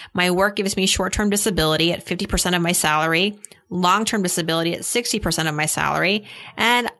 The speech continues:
I get a life insurance amount that is fifty percent of my salary. Is that enough for someone unmarried and childless? Is there anything else I should do?" Well, she sounds like she's got a lot of her bases covered as far as health and dental and even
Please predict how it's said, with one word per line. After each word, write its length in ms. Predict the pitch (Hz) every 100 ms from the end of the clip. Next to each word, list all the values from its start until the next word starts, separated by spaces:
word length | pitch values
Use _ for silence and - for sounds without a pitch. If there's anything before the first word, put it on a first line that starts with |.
| -
I 100 | 220
get 140 | 226
a 40 | 220
life 240 | 233 269
insurance 520 | 277 - 214 196 202 -
amount 380 | 202 185 185 190
that 100 | 185
is 200 | 185 180 _ _ -
fifty 400 | - 226 226 214
percent 600 | - 190 - 165 170 -
of 160 | 170
my 140 | 156 156
salary. 540 | - 170 180 165 - -
Is 140 | 196
that 180 | 247 302
enough 340 | 403 349 359 359
for 140 | 294
someone 320 | - 269 254
unmarried 520 | 214 233 214 208 220
and 120 | 180 175
childless? 600 | - 175 185 202 233 214
Is 120 | 190
there 120 | 190
anything 320 | 226 277 269 196
else 240 | 196 202
I 80 | 180
should 220 | - 170
do?" 240 | 170 156 - - - - - -
Well, 80 | 277
she 140 | 320
sounds 300 | 330 370 494
like 160 | 415 330
she's 160 | 285
got 160 | 240 240
a 40 |
lot 260 | 214 208 214
of 100 | 208
her 120 | 214
bases 380 | 208 190 190 190
covered 440 | 180 165 165 160
as 140 | 165 -
far 160 | 160
as 120 | 165 -
health 340 | 254 240 226
and 120 | 180
dental 460 | 202 208 208 196 180
and 180 | 160 -
even 360 | 196 190 185